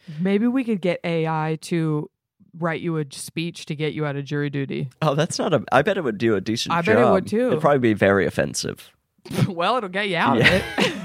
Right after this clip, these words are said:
Speaker 1: it.
Speaker 2: <laughs> I'm suddenly unfolding a paper and like, "Okay, I have something I'd like to read."
Speaker 1: <laughs> Oh,
Speaker 2: Um,
Speaker 1: man.
Speaker 2: no, the,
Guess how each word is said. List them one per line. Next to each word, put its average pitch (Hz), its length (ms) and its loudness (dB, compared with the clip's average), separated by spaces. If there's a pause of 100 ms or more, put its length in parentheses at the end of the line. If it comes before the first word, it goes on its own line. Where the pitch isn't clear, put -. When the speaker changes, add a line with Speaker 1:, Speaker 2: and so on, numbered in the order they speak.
(200)
Speaker 1:
it. 190 60 -4 (120)
Speaker 2:
<laughs> 202 100 -12
I'm 165 180 2
suddenly 143 280 2
unfolding 127 520 4
a 110 40 6
paper 117 500 6
and 110 100 2
like, 117 200 2
"Okay, 185 240 6
I 170 80 8
have 262 200 6
something 196 200 2
I'd 143 120 8
like 123 160 6
to 117 100 4
read." 107 520 2 (120)
Speaker 1:
<laughs> 415 280 2 (260)
Oh, 139 40 4
Speaker 2:
Um, 135 600 8
Speaker 1:
man. 247 380 -2
Speaker 2:
no, 185 240 8
the, 139 280 2